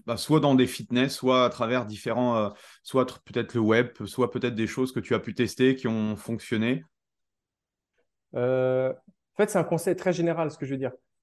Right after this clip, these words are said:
Speaker 2: Mais, euh, c'est un peu ce que j'ai essayé de mettre en place. Avec le recul, j'y mets, j'arrive à mettre des mots qu'avant je faisais, qui me semblaient, semblaient évidents. C'est, faut aller chercher les gens. Parce que moi, j'ai essayé de trouver un prétexte pour pouvoir, euh,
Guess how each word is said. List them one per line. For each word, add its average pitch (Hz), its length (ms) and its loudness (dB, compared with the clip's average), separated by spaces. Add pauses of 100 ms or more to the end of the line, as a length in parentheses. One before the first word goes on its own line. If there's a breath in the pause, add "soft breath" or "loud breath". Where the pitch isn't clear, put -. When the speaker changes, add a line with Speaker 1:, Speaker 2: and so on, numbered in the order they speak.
(120)
Speaker 2:
Mais, 131 200 -2
euh, 131 240 2
c'est - 120 0
un 202 80 4
peu 202 180 -2
ce - 120 -10
que 175 80 -2
j'ai 156 460 0
essayé 160 260 -2
de 151 60 -4
mettre 160 220 -4
en 143 60 -2
place. 208 560 -6 (220)
Avec 131 220 -2
le 151 60 4
recul, 156 320 2
j'y 131 180 -2
mets, 151 240 2
j'arrive 147 240 2
à 170 60 4
mettre 160 200 2
des 147 80 4
mots 175 220 2
qu'avant 160 220 -4
je - 100 -8
faisais, 170 340 0 (140)
qui 151 80 -10
me 131 40 -10
semblaient, 147 340 -2
semblaient 143 280 -4
évidents. 143 320 -4 (300 soft breath)
C'est, 135 260 0
faut 196 160 2
aller 165 140 6
chercher 180 280 -2
les 147 140 2
gens. 180 260 -4 (460)
Parce 139 120 -6
que - 60 -2
moi, 180 140 4
j'ai 175 80 4
essayé 175 220 4
de 180 40 0
trouver 175 240 0
un 160 60 0
prétexte 165 480 -4
pour 135 160 -8
pouvoir, 160 360 0
euh, 127 680 2